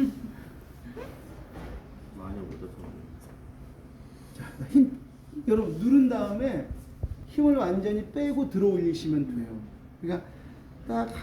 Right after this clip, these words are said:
Speaker 2: 한 번, 딱 누르는 압을 한 번 누르고 힘을 딱 뺀 다음에 압을 탁 들어서 옮기고, 그러면,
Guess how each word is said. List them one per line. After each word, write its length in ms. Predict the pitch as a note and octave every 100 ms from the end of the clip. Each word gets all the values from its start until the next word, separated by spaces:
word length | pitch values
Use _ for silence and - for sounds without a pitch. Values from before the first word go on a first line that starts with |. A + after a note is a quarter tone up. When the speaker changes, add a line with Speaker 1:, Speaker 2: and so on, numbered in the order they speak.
| -
Speaker 2:
한 160 | C#4+ C4
번, 220 | A#3+ -
딱 120 | B3
누르는 380 | G3 G#3+ A#3+ B3
압을 340 | G3+ D#3+ G#3+ F3
한 160 | B3 A#3
번 200 | A#3 A3+
누르고 560 | F#3 F#3 F3+ B3 D#4+ E4+ - - - - - -
힘을 240 | B3 A3+
딱 180 | - -
뺀 180 | A#3 A3
다음에 460 | G#3+ G#3+ B3 C#4 - - -
압을 280 | D#3 - D4+ -
탁 100 | - -
들어서 360 | A3 G3 F#3 B3+ - -
옮기고, 480 | D#3+ D#3 C3+ A#2 A2
그러면, 360 | F#3 F#3 F3+ F3